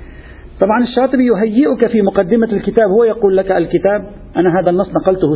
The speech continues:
سابقًا، لا أريد أن أنقله مرة أخرى، يقول لك: "الكتاب سيبدو غريبًا عليك، لا تستوحش، لا كذا، لا تخف، خذ نفس عميق،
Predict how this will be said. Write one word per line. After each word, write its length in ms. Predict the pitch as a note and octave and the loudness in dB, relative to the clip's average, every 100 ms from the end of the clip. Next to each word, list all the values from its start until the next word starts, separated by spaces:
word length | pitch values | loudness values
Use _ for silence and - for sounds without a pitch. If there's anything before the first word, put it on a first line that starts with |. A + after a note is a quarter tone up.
| D3 | -2
سابقًا، 280 | D3+ C#3 | -4 0
لا 100 | C#3 | 0
أريد 160 | D#3 C#3+ | 2 0
أن 100 | C3 | 0
أنقله 260 | B2+ C3+ B2 | 0 0 0
مرة 180 | A#2+ | -2
أخرى، 180 | A#2 A#2 - - - | -2 -6 -12 -16 -8
يقول 200 | - G3+ | -2 0
لك: 140 | F3 | 0
"الكتاب 360 | D#3+ D#3 F3+ E3+ | -2 -2 -2 -2
سيبدو 360 | D3 D3+ D3 | -2 0 0
غريبًا 340 | C3+ C3+ D3 D#3+ | 0 0 0 0
عليك، 360 | D#3+ D#3+ E3+ E3 - - - - | 0 0 -2 -6 -14 -18 -18 -6
لا 120 | C#3 | -4
تستوحش، 640 | C#3 D#3 - D#3+ D#3 F3+ E3 - - - - | -2 -4 0 0 0 -4 -4 -12 -16 -20 -12
لا 220 | A#2+ C3 D#3+ | -4 -2 0
كذا، 280 | E3 E3 | 0 0
لا 120 | D3+ D#3 | 0 -2
تخف، 380 | E3 E3+ F3 E3+ - - - - - - - | -4 -2 -4 -6 -16 -18 -18 -16 -16 -16 -14
خذ 260 | - D#3+ D#3+ | -2 0 0
نفس 280 | D#3+ F3 D#3+ | 0 0 -2
عميق، 500 | D#3 E3 F3 E3+ | -2 0 0 -2